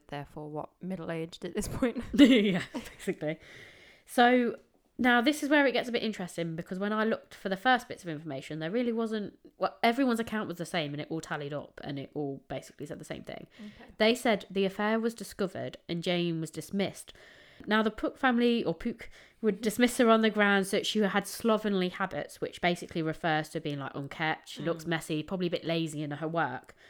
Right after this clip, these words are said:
Speaker 1: Mm.
Speaker 2: So is that to cover up the fact they don't want to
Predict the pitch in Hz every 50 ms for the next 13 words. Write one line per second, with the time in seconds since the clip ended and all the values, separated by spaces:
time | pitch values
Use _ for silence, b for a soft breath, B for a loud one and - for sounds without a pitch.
0 | B B B B 220 226 220 - - 220 208 190 - - 190 185 220 214 - -
1 | - - 185 - - 190 175 180 180 202 254 - - - - - - _ _ _
2 | _ _ _ 208 202 220 - - 196 196 214 196 147 185 190 165 - - - 180
3 | 175 165 160 165 160 160 160 160 -